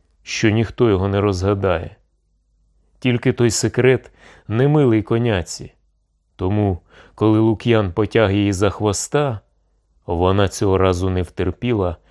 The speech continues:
і влупила його поміж роги копитом. «Он як!» — сказав Сірко. «А ти хіба не знав,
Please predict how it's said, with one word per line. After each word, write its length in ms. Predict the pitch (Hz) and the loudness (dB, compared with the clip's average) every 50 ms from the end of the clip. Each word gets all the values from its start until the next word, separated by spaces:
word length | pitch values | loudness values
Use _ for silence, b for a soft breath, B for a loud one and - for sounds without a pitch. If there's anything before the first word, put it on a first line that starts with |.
| b b b b b b | b b b b b b
і 120 | - 170 156 | 0 2 2
влупила 720 | 135 139 143 143 147 135 - _ 156 147 139 123 113 107 | 4 4 4 4 2 2 0 _ 0 2 4 4 4 2
його 220 | 104 95 98 101 95 | 2 2 0 -2 -2
поміж 400 | - 107 98 98 98 87 85 92 | -2 -2 -2 -2 -2 -2 -4 -4
роги 500 | 90 92 107 107 95 92 92 87 85 85 - _ _ _ _ _ | -2 -2 0 0 0 -2 -4 -6 -6 -10 -14 _ _ _ _ _
копитом. 680 | - 92 90 - - 92 78 76 - - - - 98 - _ _ _ _ _ _ _ _ _ _ _ _ _ _ _ _ _ _ - | -8 -8 -8 -6 -6 -8 -8 -8 -10 -14 -16 -18 -18 -20 _ _ _ _ _ _ _ _ _ _ _ _ _ _ _ _ _ _ -2
«Он 540 | 101 98 107 117 127 135 131 120 113 110 110 | 2 4 4 6 6 4 4 2 2 0 -2
як!» — 760 | 110 98 92 101 92 87 87 87 82 78 76 - - - _ _ _ _ _ _ _ _ _ _ _ _ _ _ | 0 0 0 0 2 2 0 0 -2 -4 -6 -10 -16 -20 _ _ _ _ _ _ _ _ _ _ _ _ _ _
сказав 500 | - - - - 85 82 87 92 85 82 | -20 -12 -6 -4 -2 0 0 0 0 0
Сірко. 560 | - - 90 90 90 - - - 87 87 - - _ _ _ _ _ _ _ _ _ _ _ _ | -4 -6 -6 -6 -6 -8 -12 -12 -12 -12 -14 -18 _ _ _ _ _ _ _ _ _ _ _ _
«А 180 | - - 95 113 | 0 2 2 2
ти 160 | - 143 139 | 2 2 0
хіба 380 | 127 - 131 123 120 131 127 120 | 0 0 0 2 4 4 4 4
не 140 | 120 117 107 | 2 0 -2
знав, 460 | 101 104 117 143 165 160 131 101 | -2 -2 -2 0 0 0 -2 -2